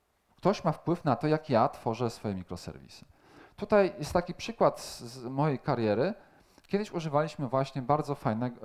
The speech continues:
e, bardzo fajnego api i tam był dostarczany klient. I ten klient był bardzo mały, bardzo prosty, bardzo fajny, super. Po czym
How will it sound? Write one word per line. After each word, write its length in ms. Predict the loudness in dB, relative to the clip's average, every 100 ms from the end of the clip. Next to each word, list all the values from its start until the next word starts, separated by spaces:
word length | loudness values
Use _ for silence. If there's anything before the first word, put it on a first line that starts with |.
| 0 2 0
e, 40 |
bardzo 300 | 2 0 0
fajnego 460 | -4 -2 -2 -2 0
api 440 | 0 0 -8 -8 -12
i 100 | -12
tam 260 | -6 -4 -4
był 120 | -6
dostarczany 600 | -6 -6 -6 -2 -4 -4
klient. 460 | -8 -8 -8 -12 -14
I 40 |
ten 140 | -12
klient 320 | -10 -6 -6 -6
był 100 | 0
bardzo 360 | 2 2 0
mały, 380 | 0 2 4 2
bardzo 320 | 0 -2 -2
prosty, 420 | -2 0 0 -2
bardzo 280 | -4 -2 -4
fajny, 380 | -4 -2 -2 -6 -10 -20 -20 _
super. 360 | -4 -4 -4 -8 -10 -20 -20 -20 _ -2
Po 120 | -2
czym 300 | 0 -4 -4